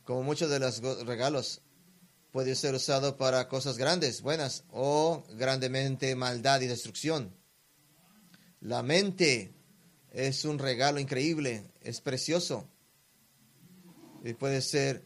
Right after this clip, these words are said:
para algo muy grandioso, bueno, o algo horrible, una maldad horrible. Su hablar, su boca, es un regalo increíble de Dios.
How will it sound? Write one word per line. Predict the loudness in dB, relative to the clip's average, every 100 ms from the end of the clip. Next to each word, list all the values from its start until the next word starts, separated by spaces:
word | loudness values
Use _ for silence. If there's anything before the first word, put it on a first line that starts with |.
| -18 _ -14
para | -6 0 0
algo | 0 -2
muy | -4 -4
grandioso, | -4 -4 -4 -4 -4 -6
bueno, | -6 -6 -8 -14 _ _ _ _ _ _ _ _ _ _ -20 _ _
o | -8 -4 -2
algo | -4 -4
horrible, | -6 -6 -12 -10 -10 -10 -10 -12 -16 -20 _ _ _ _ _ _ _ _ -16
una | -12
maldad | -10 -10 -8
horrible. | -10 -10 -12 -12 -16 -20 -20 _ _ _ _
Su | -8 -2
hablar, | 0 4 4 4 -4 -20 _ -20 _ _
su | -10 0
boca, | 2 4 2 -2 -6 _ _ _ _ _ -20 _ -20 -20 _ _ -16
es | -10 -4
un | -2
regalo | 0 0 2 2 2
increíble | -2 -2 -2
de | -4
Dios. | -6 -8 -10 -12 -14 -16 -20 -20